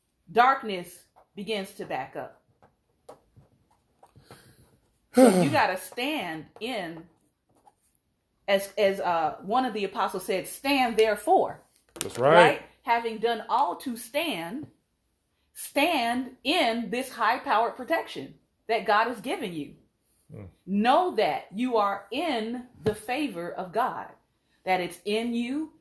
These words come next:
Speaker 1: that it's above you, that it's surrounding you, that it's going before you, and it's backing you up.
Speaker 2: Right. <laughs>
Speaker 1: And you didn't put yourself there,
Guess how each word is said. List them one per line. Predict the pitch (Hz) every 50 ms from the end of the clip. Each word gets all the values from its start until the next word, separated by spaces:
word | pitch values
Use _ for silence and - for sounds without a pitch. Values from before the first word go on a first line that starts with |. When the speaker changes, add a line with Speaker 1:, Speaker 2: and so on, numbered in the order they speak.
| _ _ _ _
Speaker 1:
that | - 190 185 180
it's | 185 185 -
above | 165 175 170 175 175 175 185 190 190
you, | 208 214 220 233 262 294 302 294 - - - _ -
that | 185 180 175
it's | 175 175 -
surrounding | - 190 175 160 151 156 165 185 220 233 240 233 233
you, | 233 240 247 277 320 330 - - - -
that | 175 175 175
it's | 190 185 -
going | 196 202 190 185 185
before | 180 185 180 - - 214 208 220 254
you, | 262 247 269 302 320 381 415 - - - _ -
and | 220 262 320 359 330 320 320 -
it's | - 262 254 -
backing | - 226 220 254 254 - 277 269
you | 262 254 277 285 311
up. | 320 - - - - - - - -
Speaker 2:
Right. | 123 139 151 151 139 123 - - - _ _ _ _ _ _ _ _ _ _ _ _ _ _ _ - - - - _ _ _ _ _ _ _ _ _ - -
<laughs> | 127 117 - - - - - -
Speaker 1:
And | 202 202 202
you | 208
didn't | 214 294 302 269
put | 269 320 320 -
yourself | 233 247 247 277 277 277 269 180
there, | 175 143 127 - -